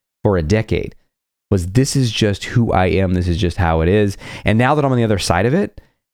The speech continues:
I'm like, "Wow, that's freaking crazy to live a decade of your life in that." And maybe you've lived a decade, two, three, four, five. It's crazy.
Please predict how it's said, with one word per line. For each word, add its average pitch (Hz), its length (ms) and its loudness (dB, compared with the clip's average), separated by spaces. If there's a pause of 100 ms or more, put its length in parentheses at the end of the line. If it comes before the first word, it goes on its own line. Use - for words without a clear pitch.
(140)
I'm 110 120 0
like, 123 220 -2
"Wow, 160 140 0
that's 160 260 -4 (160)
freaking 156 400 0
crazy 185 420 0
to 123 120 2
live 113 160 0
a 104 40 2
decade 98 380 0
of 95 100 0
your 92 120 0
life 90 300 -2
in 90 80 0
that." 85 200 0
And 95 100 0
maybe 113 200 0
you've 110 120 2
lived 101 160 0
a 85 60 0
decade, 120 400 0
two, 120 220 2
three, 110 240 0
four, 110 180 0
five. - 380 -2 (720)
It's 170 140 -2
crazy. 185 840 0